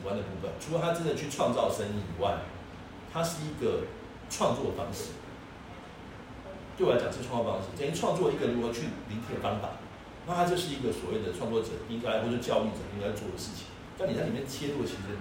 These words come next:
蛮少的。对，所以其实对我来讲这是有点可惜的部分。那相对于身体比较模糊的概念，我觉得聆听反而是一个比较你可以下手的东西这样子。哦，这是我认为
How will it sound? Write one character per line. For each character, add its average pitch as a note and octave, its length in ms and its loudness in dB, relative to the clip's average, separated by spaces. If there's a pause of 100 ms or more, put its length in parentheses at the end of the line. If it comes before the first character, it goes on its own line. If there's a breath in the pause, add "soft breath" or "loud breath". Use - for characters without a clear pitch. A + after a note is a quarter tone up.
(160)
蛮 F#2+ 140 -4
少 - 160 -2
的。 - 140 -6 (1080)
对， G#2+ 200 0
所 D#3+ 120 -2
以 F#3+ 80 2
其 D3+ 200 -4
实 B2+ 520 -2 (440)
对 - 80 0
我 - 80 8
来 - 80 6
讲 G2+ 120 2
这 G2+ 80 -4
是 - 160 -2
有 G#2+ 80 2
点 G#2 120 -2
可 - 200 -6
惜 - 160 -8
的 E2+ 80 -6
部 - 80 -6 (120)
分。 - 120 -4 (520)
那 G3 240 2 (200)
相 G#3+ 160 2
对 F#3+ 160 8
于 C#3+ 40 4
身 F#3 280 2
体 - 160 0
比 - 40 -2
较 E3 120 2
模 B2 160 4
糊 A2+ 160 2
的 - 40 -2
概 A#2 160 2
念， - 80 0
我 - 80 -2
觉 A#2+ 80 2
得 A2 40 4
聆 A2+ 80 2
听 - 200 -4
反 - 120 -2
而 - 40 -4
是 - 160 -6
一 G2+ 40 -4
个 F#2 80 -4
比 - 120 -6
较 G2+ 320 2 (400)
你 G#2+ 80 -4
可 - 120 -10
以 A#2+ 80 -4
下 A#2 200 -2
手 - 200 -6
的 D#2+ 120 -8
东 E2 160 -6
西 - 280 -8
这 F2+ 80 -6
样 E2 40 -6 (160)
子。 - 120 -12 (320)
哦， E2+ 120 -8
这 - 80 -8
是 - 440 -4 (800)
我 - 80 -6
认 C3 120 2
为 G2+ 80 0